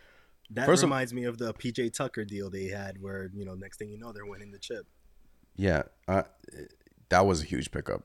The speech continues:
Speaker 2: And can we talk about all these second round picks that have gotten thrown around here <laughs> during
Speaker 1: Is
Speaker 2: this
Speaker 1: that
Speaker 2: trading
Speaker 1: the new
Speaker 2: deadline?
Speaker 1: first round pick? Let's attach, uh, four or five second round picks <laughs> for, hell, I think Kevin Knox got traded for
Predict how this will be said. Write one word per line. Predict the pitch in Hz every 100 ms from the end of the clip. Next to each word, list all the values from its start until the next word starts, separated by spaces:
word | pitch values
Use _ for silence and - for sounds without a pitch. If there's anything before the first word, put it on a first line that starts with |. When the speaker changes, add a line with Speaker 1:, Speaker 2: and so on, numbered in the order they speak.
| -
Speaker 2:
And | - 87 -
can | - 170
we |
talk | 269 233 220
about | 196
all | 156
these | 151 127
second | - 135 123 131
round | 123 113
picks | - 101 -
that | 101
have | 95 90
gotten | 98 92 90
thrown | 90 92
around | 90 87 87 90
here | 90 90 -
<laughs> | -
during | - - 160 123
Speaker 1:
Is |
Speaker 2:
this | 165
Speaker 1:
that | 180
Speaker 2:
trading | 113 113 95
Speaker 1:
the |
new | 95
Speaker 2:
deadline? | 95 104
Speaker 1:
first | 117 165 -
round | 170 160 165
pick? | 196 269 - _ _ _ _ _ _ - _
Let's | 143 147 165
attach, | - 160 156 -
uh, | 165 147 135
four | - 143 160 156
or |
five | - 147 147 147 156
second | - 139 143 139
round | - 147
picks | - 147 - - - -
<laughs> | -
for, | 123 123 120 113 107 _ _ _ _ _
hell, | 190 208
I | 175
think | 233 175
Kevin | 196 180 165
Knox | 160 - -
got | 147 135
traded | - 135 120 117
for | - 127 151 139 123